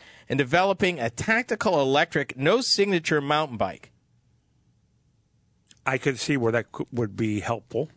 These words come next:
Speaker 1: That gave them a new design, uh, that they developed a bike called the Paratrooper. It was so successful, they started actually selling it retail.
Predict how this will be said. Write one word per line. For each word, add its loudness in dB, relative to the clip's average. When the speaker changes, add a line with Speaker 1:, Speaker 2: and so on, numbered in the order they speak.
Speaker 1:
That 0
gave 4
them 2
a 0
new 2
design, 0
uh, 2
that -2
they 4
developed 2
a -2
bike 0
called -2
the -4
Paratrooper. 0
It 2
was 2
so 4
successful, 0
they 4
started 2
actually 0
selling 0
it -12
retail. -4